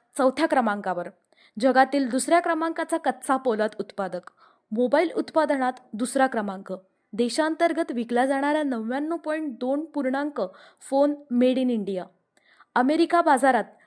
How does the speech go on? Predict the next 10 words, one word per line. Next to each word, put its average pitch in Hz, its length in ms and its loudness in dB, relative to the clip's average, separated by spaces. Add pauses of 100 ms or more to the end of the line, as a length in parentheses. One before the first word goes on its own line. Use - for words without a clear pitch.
(140)
सर्वाधिक 277 440 0
स्मार्टफोन 285 540 0
पुरवठादार 269 680 4
बनला. 196 340 -4 (500)
आता - 200 4
जाणून 294 340 2
घेऊयात 320 280 2 (100)
काय 349 100 2
विशेष 254 380 -2
पुरस्कार. 208 540 -2